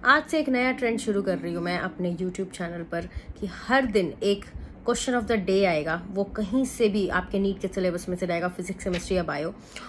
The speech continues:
और आपको दस question, दस बहुत अच्छे question जिसके potential हैं नीट में आने के, वो Telegram channel पर आपको रोज दिया जाएगा और उसमें आपको poll रहेगा और आप उसको, उसको solve करना है।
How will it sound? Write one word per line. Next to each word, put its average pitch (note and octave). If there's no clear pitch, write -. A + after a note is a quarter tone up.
और B3
आपको A3
दस C#4
question, G#3
दस A3
बहुत C4
अच्छे A3
question G#3+
जिसके G#3
potential G#3+
हैं F#3+
नीट G#3+
में G#3
आने F#3
के, G#3+
वो G#3
Telegram F#3
channel E3+
पर F#3
आपको E3+
रोज F#3
दिया E3+
जाएगा E3
और G3+
उसमें A#3+
आपको A3
poll G3+
रहेगा G3
और G#3
आप F3+
उसको, F#3+
उसको A3+
solve E3
करना C3+
है। D3+